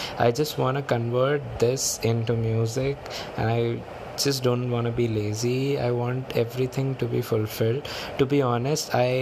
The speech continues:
am re-, feeling really good right now to be back in my state where I am dreaming, I am seeing things which I want to achieve, and I feel happy because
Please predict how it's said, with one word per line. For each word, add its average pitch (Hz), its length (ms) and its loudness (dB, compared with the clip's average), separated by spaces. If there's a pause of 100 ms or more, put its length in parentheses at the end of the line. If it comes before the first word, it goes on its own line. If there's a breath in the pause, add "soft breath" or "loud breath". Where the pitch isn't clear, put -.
(400)
am 131 240 0
re-, 113 180 0
feeling 120 400 2
really 117 300 2
good 120 280 2
right 117 300 2
now 123 180 2
to 127 120 2
be 123 180 2
back 110 400 2
in 117 140 0
my 117 100 0
state 117 460 0
where 120 280 2 (680 loud breath)
I 123 480 4
am 135 380 2
dreaming, 113 640 0 (220)
I 123 200 0
am 123 380 0
seeing 123 480 0
things 120 500 0
which 120 200 0
I 120 140 4
want 117 440 0
to 127 100 2
achieve, 113 520 -2 (760 loud breath)
and 139 340 2
I 135 160 2
feel 143 280 0
happy 117 600 2
because 123 600 0